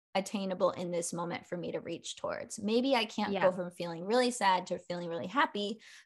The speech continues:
Speaker 1: but maybe I can go from feeling sad to feeling disappointed, to feeling bored, to then feeling a little bit hopeful. It's all about just using the scale to your advantage to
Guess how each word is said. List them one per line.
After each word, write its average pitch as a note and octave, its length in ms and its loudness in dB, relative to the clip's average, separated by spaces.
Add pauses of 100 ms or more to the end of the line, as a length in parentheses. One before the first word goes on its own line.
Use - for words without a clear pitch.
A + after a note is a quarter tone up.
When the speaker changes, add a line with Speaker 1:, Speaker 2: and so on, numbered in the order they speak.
Speaker 1:
but F#3+ 120 6
maybe G#3 260 2
I A3 120 6
can F#3+ 220 -6
go F3 500 2
from F3 200 0
feeling F3 420 -4
sad E3 580 0 (360)
to F3 260 0
feeling F3 600 -4
disappointed, C#4 640 0 (220)
to E3+ 340 -2
feeling G#3 460 0
bored, B3 580 6 (180)
to F3 340 2
then F#4 320 4
feeling F3 460 0
a F3+ 60 -2
little F3 220 0
bit - 160 0
hopeful. A4+ 680 2 (340)
It's G3+ 180 -2 (100)
all G#3+ 240 6
about F3+ 420 4 (400)
just G#3 280 0 (140)
using G#3 580 -2
the G3+ 80 -4
scale F#3 360 -2
to - 180 -4
your F3+ 80 4
advantage F3+ 640 -4
to G3+ 420 0